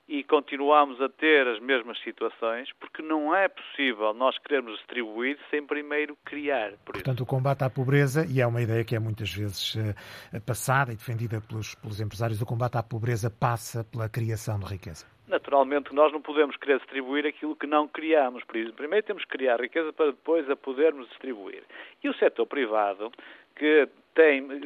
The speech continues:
Speaker 1: representa mais de oitenta por cento dos empregos no nosso país e mais de dois terços do, do investimento,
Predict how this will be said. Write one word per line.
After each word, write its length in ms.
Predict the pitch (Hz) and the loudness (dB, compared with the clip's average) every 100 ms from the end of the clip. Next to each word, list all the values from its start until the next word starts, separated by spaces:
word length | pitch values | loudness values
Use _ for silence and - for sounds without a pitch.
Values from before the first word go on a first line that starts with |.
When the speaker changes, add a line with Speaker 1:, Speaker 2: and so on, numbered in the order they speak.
| 123 | -8
Speaker 1:
representa 320 | 127 147 135 | -2 -2 0
mais 280 | 143 175 143 | 4 4 6
de 80 | 143 | 4
oitenta 380 | 127 180 156 | 4 2 0
por 80 | 139 | -2
cento 240 | - 131 113 | -2 -2 2
dos 80 | 127 | 0
empregos 420 | 113 127 123 104 | 2 4 4 2
no 40 | |
nosso 240 | 117 110 - | 0 0 -2
país 480 | 101 113 160 143 113 | -2 2 2 0 -2
e 340 | 120 113 113 113 | -4 -4 -4 0
mais 200 | 131 117 | 0 0
de 80 | |
dois 200 | 113 127 - | 0 -2 -2
terços 440 | 123 117 - 104 | -2 -2 -4 -8
do, 260 | 117 117 110 | -4 -4 -6
do 260 | - 113 | -6 -6
investimento, 840 | 104 92 - 117 110 101 95 120 | -6 -8 -10 -10 -8 -10 -8 -10